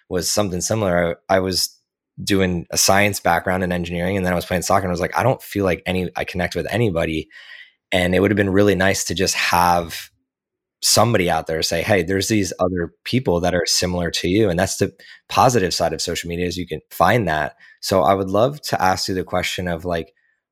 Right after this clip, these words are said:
what are some of the resources that you have looked to that potentially someone else out there that's listening to this, they, maybe they're having a bad day or, um, it's been a bad week or something's happened in their family.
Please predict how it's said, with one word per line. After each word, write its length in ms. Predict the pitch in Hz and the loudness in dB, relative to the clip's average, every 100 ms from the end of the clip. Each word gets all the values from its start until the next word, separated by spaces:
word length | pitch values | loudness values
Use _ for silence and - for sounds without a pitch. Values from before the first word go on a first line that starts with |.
| _ _ _ - | _ _ _ -2
what 200 | 98 120 | 4 4
are 100 | 151 | 4
some 180 | - 110 | 0 -4
of 60 | 98 | -4
the 80 | |
resources 600 | 87 95 - 101 - 92 | -2 -2 -2 -2 -2 -4
that 200 | 87 78 | -2 -2
you 200 | 80 107 110 | 0 0 2
have 300 | 87 82 82 | 2 0 -2
looked 280 | 82 - - | -10 -8 -6
to 340 | 82 80 110 - _ _ _ _ _ - | -4 -4 -6 -10 _ _ _ _ _ 0
that 360 | 92 87 85 - | 4 4 2 -4
potentially 400 | 98 98 98 90 | -6 -4 -4 -4
someone 240 | 92 90 | -2 -2
else 200 | 90 - 85 | -2 -2 -2
out 180 | 85 90 | -2 0
there 120 | 85 | -2
that's 220 | 78 - | -2 -2
listening 340 | 98 - 87 80 | -2 -2 -4 -6
to 120 | 82 | -4
this, 340 | 85 80 - - | -4 -4 -6 -8
they, 640 | 85 87 90 92 87 87 - - | -2 2 4 2 0 -4 -8 -4
maybe 440 | 87 85 87 80 | -2 0 -2 0
they're 120 | 95 87 | 2 2
having 240 | 87 87 | 2 -2
a 40 | |
bad 240 | 80 82 - | -2 -2 0
day 300 | 78 76 80 | -2 -2 -2
or, 240 | 82 80 - - - - | -2 -2 -4 -20 -20 -8
um, 380 | 82 80 78 78 | -2 -2 -2 -6
it's 120 | - 85 | -8 -4
been 120 | 85 | -2
a 60 | |
bad 260 | 80 80 80 | 2 4 2
week 260 | 80 80 78 | -2 -6 -4
or 60 | 85 | -4
something's 340 | 92 90 85 | -4 -6 -4
happened 360 | 85 85 82 82 | -2 -2 -4 -4
in 80 | 82 | -4
their 100 | 78 | -4
family. 400 | - 78 80 | -2 -2 -4